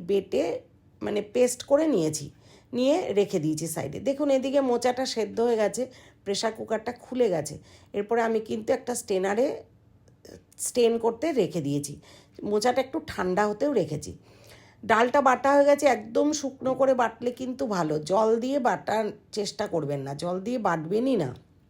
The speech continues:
মোচাটাকেও ভালো করে জল ঝরিয়ে নিয়েছি, নিয়ে ভালো করে লঙ্কা দিয়ে পেস্ট করে নিয়েছি। ডালে যেহেতু দুটো লঙ্কা দিয়েছি, খুব বেশি লঙ্কা কিন্তু দেবো না, আপনাদের যেরকম ঝাল খাবেন সেই অনুযায়ী লঙ্কাটা দেবেন।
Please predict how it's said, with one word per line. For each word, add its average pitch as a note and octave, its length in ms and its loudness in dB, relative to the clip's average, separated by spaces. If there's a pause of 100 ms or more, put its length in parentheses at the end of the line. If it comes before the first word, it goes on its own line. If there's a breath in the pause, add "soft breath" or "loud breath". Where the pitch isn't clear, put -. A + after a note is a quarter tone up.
(960 soft breath)
মোচাটাকেও A#3 540 0
ভালো G#3 220 -2
করে A#3 180 0
জল F#3 300 -2
ঝরিয়ে G#3 320 -6
নিয়েছি, G3+ 320 -6 (500 soft breath)
নিয়ে A#3 160 2
ভালো G3+ 280 -2
করে A3+ 220 0 (140)
লঙ্কা F#3 420 0
দিয়ে A3+ 200 -4
পেস্ট E3 340 -6
করে C3 220 -8
নিয়েছি। B2 360 -10 (520 soft breath)
ডালে G3+ 360 4
যেহেতু C4+ 360 0
দুটো G#3 280 -6
লঙ্কা A#3 380 0
দিয়েছি, F3+ 340 -4 (260)
খুব C4 220 -6
বেশি B3+ 300 -2
লঙ্কা G#3 380 0
কিন্তু B3+ 300 -6
দেবো F#3 240 0
না, D#3 120 -4
আপনাদের A3 460 -4
যেরকম A3 400 -4
ঝাল G3 300 -6
খাবেন A#3 300 -4
সেই G3 280 0
অনুযায়ী G3 380 0
লঙ্কাটা D3+ 440 -2
দেবেন। B2 260 -10